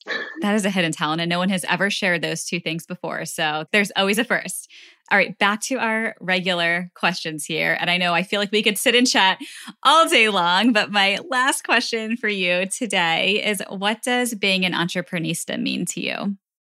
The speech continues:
Speaker 1: I think it means just being curious about the world and curious about how you can, you know, create tools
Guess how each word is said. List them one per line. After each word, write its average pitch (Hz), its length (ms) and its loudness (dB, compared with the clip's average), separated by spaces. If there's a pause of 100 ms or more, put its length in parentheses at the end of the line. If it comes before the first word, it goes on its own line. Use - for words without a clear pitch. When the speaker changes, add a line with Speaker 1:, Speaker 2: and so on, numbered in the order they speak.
(380)
Speaker 1:
I 285 80 2
think 381 200 2
it 370 100 4
means 262 640 4 (560)
just 269 220 2
being 262 400 6 (280)
curious 247 460 6
about 208 400 4 (160)
the 226 80 6
world 226 460 4
and 208 200 4
curious 220 360 4
about 208 340 4
how 214 120 6
you 208 220 6
can, 208 460 4 (540)
you 269 100 6
know, 226 140 8
create 240 340 4
tools 220 480 6